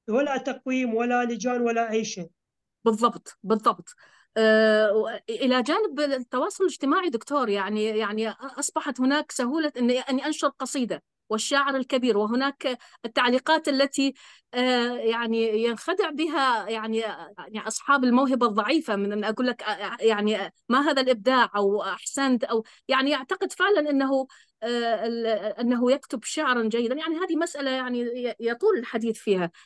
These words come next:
Speaker 2: أكيد الكثير مما يكتب لا يعد ضمن الشعر أكيد، وعلى حضرتك و-، أو علينا إحنا كنقاد أن، أن نحدد أو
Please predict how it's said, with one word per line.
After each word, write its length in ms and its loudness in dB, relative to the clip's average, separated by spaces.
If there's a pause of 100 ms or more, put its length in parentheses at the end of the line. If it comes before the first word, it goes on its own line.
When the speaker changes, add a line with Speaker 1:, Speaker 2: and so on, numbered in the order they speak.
(120)
Speaker 2:
أكيد 360 4
الكثير 420 2
مما 200 4
يكتب 520 -2 (300)
لا 120 2
يعد 300 4
ضمن 200 2
الشعر 380 -2
أكيد، 320 2
وعلى 300 4 (560)
حضرتك 540 -2
و-، 100 4
أو 240 0
علينا 360 0
إحنا 240 -4
كنقاد 760 -2
أن، 280 -2
أن 460 -2
نحدد 520 0
أو 300 0